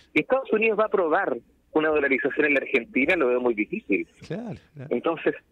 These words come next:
Speaker 1: entonces, claro, los medios te hablan lo, lo, lo que consideran pertinente bajo su línea editorial,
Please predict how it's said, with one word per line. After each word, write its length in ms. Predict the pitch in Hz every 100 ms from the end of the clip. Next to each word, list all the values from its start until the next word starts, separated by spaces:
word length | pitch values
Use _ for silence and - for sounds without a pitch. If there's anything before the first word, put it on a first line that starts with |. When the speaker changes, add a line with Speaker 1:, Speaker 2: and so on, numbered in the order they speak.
| _ -
Speaker 1:
entonces, 380 | 139 196 208
claro, 260 | 196 208 156
los 240 | 135 151 139
medios 340 | 175 214 185
te 80 | -
hablan 260 | 185 202 190
lo, 300 | 165 - 120
lo, 160 | 139
lo 160 | 139 131
que 100 | 127
consideran 540 | 135 135 - 160 175
pertinente 560 | - - - 131 170 185
bajo 240 | 165 -
su 60 | -
línea 200 | 143 151
editorial, 460 | 143 143 135 147